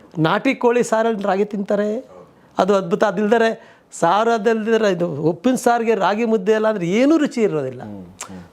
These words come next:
Speaker 1: So every food, you know, original food is got his own taste, his own, you know, flavor. ಆ ಫ್ಲೇವರ್ ಅನ್ನೋದು ಮುಖ್ಯನೇ. ನೀವು ರಾಗಿ ಮಾಡಿದಾಗ ಎಷ್ಟಿದು, ಆಮೇಲೆ ರೊಟ್ಟಿ ರಾಗಿನಲ್ಲಿ ಬೇರೆ ಬೇರೆ ಮಾಡ್ಬೋದು. ನಾನು ಒಟ್ಟಾರೆ ಸಿರಿಧಾನ್ಯದ ಬಗ್ಗೆ ಹೇಳ್ತೀನಿ.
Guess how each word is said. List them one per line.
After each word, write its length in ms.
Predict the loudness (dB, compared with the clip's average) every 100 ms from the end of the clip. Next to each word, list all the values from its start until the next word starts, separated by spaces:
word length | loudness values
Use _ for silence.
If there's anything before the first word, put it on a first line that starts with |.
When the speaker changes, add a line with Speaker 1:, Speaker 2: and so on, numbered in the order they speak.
| -4
Speaker 1:
So 340 | 0 2 2
every 420 | 0 0 4 4
food, 420 | 2 0 0 2 2
you 80 | 2
know, 200 | 2 0
original 320 | 0 0 -2
food 380 | -2 -2 -2 -6 -20 -20 -6 -4
is 100 | 2
got 260 | 2 2 0
his 180 | 0 2
own 200 | 2 0
taste, 460 | 0 -2 -2 -10 -20 -20 -20 -20 -20 -20 -6 0
his 160 | 2
own, 240 | 4 4 4
you 140 | 4
know, 260 | 4 4 0 -4 -10 -2
flavor. 320 | 2 4 2 -2 -14 -20 -20 -20 -20 -20
ಆ 40 | 0
ಫ್ಲೇವರ್ 320 | 4 4 4
ಅನ್ನೋದು 220 | 2 2
ಮುಖ್ಯನೇ. 460 | 2 0 -2 -4 -10 _ -20 -20 -20 -4
ನೀವು 100 | 0
ರಾಗಿ 260 | 2 2 2 2 2 0 -2
ಮಾಡಿದಾಗ 320 | -2 0 -2
ಎಷ್ಟಿದು, 380 | 0 -2 -4 -6 -14 -20 -4
ಆಮೇಲೆ 180 | 0 2
ರೊಟ್ಟಿ 240 | 0 0 0
ರಾಗಿನಲ್ಲಿ 420 | 2 2 0 2
ಬೇರೆ 160 | 2
ಬೇರೆ 180 | 4 2
ಮಾಡ್ಬೋದು. 440 | 2 -2 -4 -8 -10 -16 -20 -8 -2
ನಾನು 140 | 2
ಒಟ್ಟಾರೆ 500 | 2 0 0 2 2
ಸಿರಿಧಾನ್ಯದ 500 | 0 0 2 0 0
ಬಗ್ಗೆ 160 | 0 0
ಹೇಳ್ತೀನಿ. 360 | -2 -6 -16